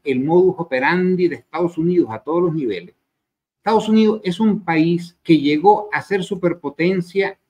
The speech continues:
sin haber combatido contra nadie de su nivel.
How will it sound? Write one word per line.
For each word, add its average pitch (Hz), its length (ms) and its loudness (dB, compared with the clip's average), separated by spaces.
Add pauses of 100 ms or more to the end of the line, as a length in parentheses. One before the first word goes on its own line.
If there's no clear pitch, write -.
(160)
sin 175 360 4
haber 196 420 2 (180)
combatido 180 920 0
contra 143 420 -2
nadie 180 560 -2
de 156 80 -6
su - 160 -6
nivel. 95 400 -4